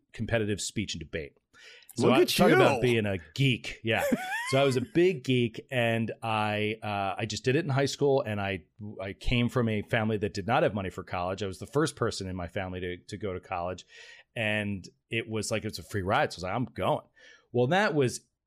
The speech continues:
Speaker 1: really intense. I was in a school that was a top ten competitor in the country, and that meant I was traveling every weekend. Uh,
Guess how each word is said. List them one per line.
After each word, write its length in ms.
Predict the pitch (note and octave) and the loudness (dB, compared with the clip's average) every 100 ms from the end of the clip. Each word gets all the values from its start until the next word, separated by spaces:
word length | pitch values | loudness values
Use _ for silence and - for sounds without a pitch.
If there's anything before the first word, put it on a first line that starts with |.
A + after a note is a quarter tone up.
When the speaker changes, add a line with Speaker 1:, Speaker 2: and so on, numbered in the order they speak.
| - | -6
Speaker 1:
really 460 | A2+ B2+ C#3+ B2 A2+ | 0 4 4 4 2
intense. 500 | G2+ - C3+ G#2+ - | 0 0 0 0 0
I 60 | |
was 180 | A#2+ A2 | 0 2
in 80 | A2+ | 0
a 60 | G#2+ | -2
school 280 | - A#2 | 0 0
that 80 | A2 | 2
was 140 | G#2 G2 | 0 -4
a 60 | |
top 320 | - A#2 G#2 | -4 -2 -2
ten 360 | - A#2 G#2 G2+ | -4 -4 -2 -4
competitor 540 | - G2+ - G#2+ G#2 | -6 -4 -2 0 0
in 100 | G2 | -2
the 60 | F#2 | -6
country, 480 | - D#3+ - A2+ F#2 | -4 -2 -2 -4 -4
and 160 | G2+ A2 | -2 -2
that 180 | A2+ | -2
meant 220 | A2+ G#2 - | -2 -4 -4
I 60 | G2 | -8
was 120 | F2+ | -6
traveling 440 | - G#2 G2 G2+ | -4 -2 0 -2
every 160 | F#2+ F2+ | -2 0
weekend. 540 | G2+ B2+ B2+ A#2 A2 - - _ | 0 2 2 0 0 -8 -20 _
Uh, 220 | G#2+ G2+ | -6 -4